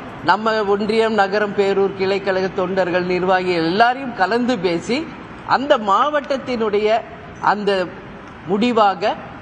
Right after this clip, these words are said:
அன்னைக்கு வந்து வாக்கு பெட்டியில செலுத்தினாங்க. அதுல நீங்க கேட்டீங்க, யாருக்கு வந்து எல்லாரும் சப்போர்ட் பண்றாங்க. அப்பெல்லாம் நான் அது சொ-, நான் ஓப்பனா எல்லாம் சொல்ல முடியாது. ஆனா,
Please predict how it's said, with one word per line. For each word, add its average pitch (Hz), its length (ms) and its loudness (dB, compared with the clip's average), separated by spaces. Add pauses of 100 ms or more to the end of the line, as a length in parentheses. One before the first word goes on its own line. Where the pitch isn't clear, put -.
(160)
அன்னைக்கு 180 360 0
வந்து 185 260 2
வாக்கு 185 360 4
பெட்டியில 160 440 -2
செலுத்தினாங்க. 156 580 -2 (600)
அதுல 269 420 2
நீங்க 247 260 2
கேட்டீங்க, 233 480 0 (360)
யாருக்கு 190 540 2 (100)
வந்து 185 280 0 (460)
எல்லாரும் 180 420 2
சப்போர்ட் 180 380 0
பண்றாங்க. 160 420 2 (200)
அப்பெல்லாம் 269 400 0
நான் 285 140 0
அது 233 120 0
சொ-, - 240 -8
நான் 214 200 2
ஓப்பனா 262 360 2
எல்லாம் 233 280 0
சொல்ல 240 220 2
முடியாது. 214 400 0 (640)
ஆனா, 175 260 4